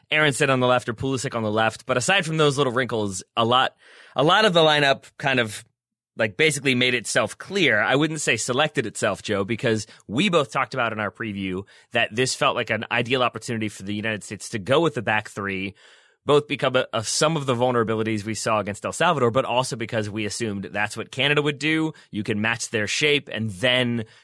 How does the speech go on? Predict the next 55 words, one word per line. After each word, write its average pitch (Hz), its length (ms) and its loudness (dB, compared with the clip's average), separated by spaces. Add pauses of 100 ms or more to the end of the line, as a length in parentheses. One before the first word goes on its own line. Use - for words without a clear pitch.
try 123 300 0
to 110 240 0
create 120 380 -2
some 110 140 -6
instability. 117 600 0
Instead, 110 320 -4
it - 80 -12
felt 104 100 -6
like 101 140 -6
the 101 80 -12
U 123 240 0
S 120 160 0
kind 110 160 -6
of 95 80 -8
stuck - 420 -2
with 117 140 -8
what 110 180 -2
we've 107 140 -6
seen 117 260 -4
them 98 160 -4
do 101 160 -6
in 95 80 -8
the 92 80 -10
past, 131 500 -2
and 98 220 -2 (340)
it 120 140 0
ended 123 220 2
up 120 100 0
being 110 240 -2
more 110 220 2
of 104 80 0
a 104 160 -2
four 113 240 -4
three 104 320 -8
two 107 320 -8
one 107 340 0
of 90 100 -4
sorts - 540 0
in 165 220 -2
my 165 160 2
mind 160 320 2
when 151 100 0
they 147 140 0
were 147 100 2
attacking, 139 640 -2
with, 110 320 0 (260)
with 113 140 -4
Aronson 120 340 0
and 110 140 -4
Pulisic 113 400 -8
going 101 240 -4
pretty 101 240 -8
central 143 540 0
underneath 101 420 -6
Pefok. 143 460 -2